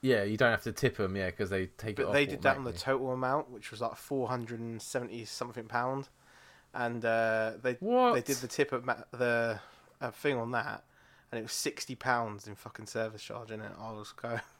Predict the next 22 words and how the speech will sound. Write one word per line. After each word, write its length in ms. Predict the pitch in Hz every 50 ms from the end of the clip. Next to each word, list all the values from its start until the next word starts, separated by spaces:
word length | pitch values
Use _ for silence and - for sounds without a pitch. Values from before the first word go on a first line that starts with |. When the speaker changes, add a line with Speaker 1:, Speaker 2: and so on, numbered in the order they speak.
| _ -
Speaker 2:
<laughs> 80 | 180 - - - - - - - _ _ _ - - 247 202 - - - 208 - - - - - - - - _ _ -
Speaker 1:
That's 300 | 135 131 123 - - -
Speaker 2:
We 340 | 117 120 123 131 127 -
just, 200 | 113 143 131 113
Speaker 1:
mental. 80 | 101 90
Speaker 2:
like, 300 | 127 127 113 117 117 -
all 180 | 147 143 143 139
of 80 | 123
us 80 | 127 120
just 140 | 113 - -
looked 200 | 131 123 - -
Speaker 1:
I 40 | 156
Speaker 2:
at 40 | 160
each 40 | 160
Speaker 1:
wouldn't 80 | 160 -
Speaker 2:
other 60 | 147
and 0 |
Speaker 1:
even 120 | 147 117
Speaker 2:
went 140 | 101 104 - -
quiet, 480 | - 117 110 107 101 92 90 - 90
innit? 160 | 101 95 -
<laughs> 840 | - - - 494 571 554 622 640 679 659 659 622 622 587 523 494